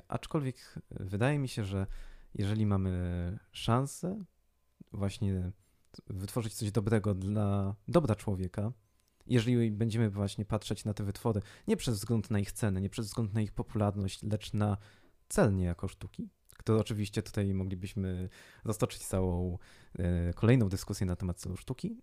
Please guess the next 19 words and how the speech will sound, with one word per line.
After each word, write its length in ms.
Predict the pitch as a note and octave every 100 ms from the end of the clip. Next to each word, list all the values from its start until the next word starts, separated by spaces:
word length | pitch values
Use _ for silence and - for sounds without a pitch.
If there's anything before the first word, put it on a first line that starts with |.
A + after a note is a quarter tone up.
| -
ale 140 | C#3+
jeżeli 320 | C#3+ C3+ C3+ B2
właśnie 280 | A#2 -
byśmy 260 | A#2 A#2 A#2
się 120 | -
skupili 400 | G#2 - B2+ A2+
bardziej 260 | A2 G#2+ G2+
na 100 | F3
tym 160 | B2
aspekcie 400 | G2+ - - -
niż 200 | G2 G2
na 80 | G#2+
tej 160 | G2+ G2
zewnętrznej 540 | G2+ G#2 B2+ - G#2
oprawie, 360 | F2+ A2+ G#2 F#2
na 80 | F2+
tej 180 | G2
zewnętrznej 480 | F2+ F#2 F#2+ F2+ G2
cenie, 500 | - C3 A#2+ A2+ G2+